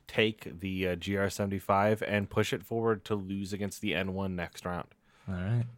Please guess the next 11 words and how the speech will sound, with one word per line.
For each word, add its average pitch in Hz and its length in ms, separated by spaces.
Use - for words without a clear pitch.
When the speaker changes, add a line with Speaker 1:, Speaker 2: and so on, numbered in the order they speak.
Speaker 2:
<laughs> - 880
Yeah, 92 240
that's 113 180
true. 95 160
<laughs> - 400
I 175 480
didn't 135 140
even 127 180
realize. 113 400
Speaker 1:
Next 123 480
up, 95 240